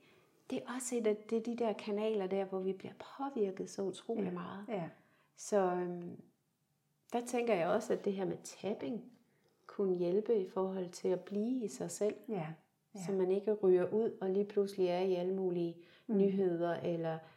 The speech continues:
Speaker 1: lægger al sin energi ud på alt det, der foregår på Facebook, for
Speaker 2: Ja,
Speaker 1: eksempel, ikke?
Speaker 2: ja. Jeg tænkte i den forbindelse, det kunne være, skal være smart at have nogle flere telefonnumre.
Speaker 1: Ja,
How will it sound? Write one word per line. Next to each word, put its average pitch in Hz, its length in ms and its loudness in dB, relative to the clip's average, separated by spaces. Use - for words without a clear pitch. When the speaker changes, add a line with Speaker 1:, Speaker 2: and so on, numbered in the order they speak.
Speaker 1:
lægger 175 300 0
al 196 220 -2
sin 185 260 -4
energi 175 520 -4
ud 185 160 0
på 180 160 -10
alt 180 300 -4
det, 180 120 -2
der 170 80 -6
foregår 180 480 -4
på - 240 -10
Facebook, 190 600 -4
for - 100 -12
Speaker 2:
Ja, 220 60 -2
Speaker 1:
eksempel, 175 420 -4
ikke? 214 100 -6
Speaker 2:
ja. 185 60 -10
Jeg 226 140 4
tænkte 220 240 2
i - 40 4
den 196 80 -2
forbindelse, 202 320 4
det 196 100 2
kunne 202 120 2
være, 190 100 0
skal 190 180 -2
være 185 100 0
smart 202 180 2
at 214 60 4
have 208 80 2
nogle 208 140 0
flere 220 140 8
telefonnumre. 196 760 2
Speaker 1:
Ja, 220 160 10